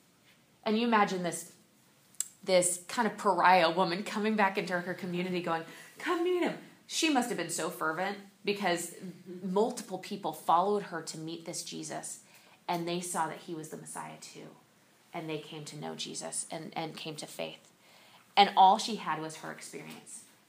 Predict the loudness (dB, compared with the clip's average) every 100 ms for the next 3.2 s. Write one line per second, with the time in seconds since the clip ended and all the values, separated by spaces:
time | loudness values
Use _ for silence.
0 | _ -4 0 0 0 2 2 4 0 0
1 | -4 0 0 0 -2 -2 -2 0 2 2
2 | 2 0 -2 -6 -6 -10 -20 -2 2 6
3 | 4 2